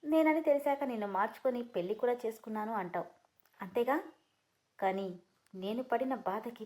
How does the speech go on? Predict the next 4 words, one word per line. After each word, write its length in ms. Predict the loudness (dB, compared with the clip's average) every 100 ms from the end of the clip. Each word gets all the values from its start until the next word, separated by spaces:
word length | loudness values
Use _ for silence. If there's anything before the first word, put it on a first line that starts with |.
| -10
పరిష్కారమేది? 720 | -10 -8 -4 -2 -2 -2 -4 -8 _ _ _ _ _ _ _ _ _ _ -20 -20 -20 _ _ _ _ _ -4
సరే, 180 | -4 -4 -10 -20 _ 2
తప్పు 200 | 2 4
చేశాను. 380 | 2 2 -6